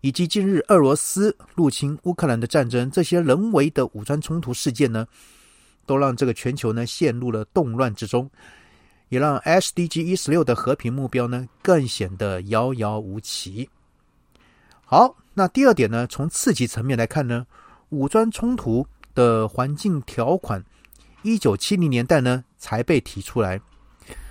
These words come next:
根据红-，呃，国际红十字会在二零一零年发布的一篇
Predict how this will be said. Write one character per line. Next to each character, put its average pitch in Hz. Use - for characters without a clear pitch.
根 220
据 208
红-， 139
呃， 123
国 165
际 196
红 131
十 147
字 143
会 135
在 135
二 160
零 127
一 175
零 143
年 110
发 151
布 139
的 110
一 127
篇 131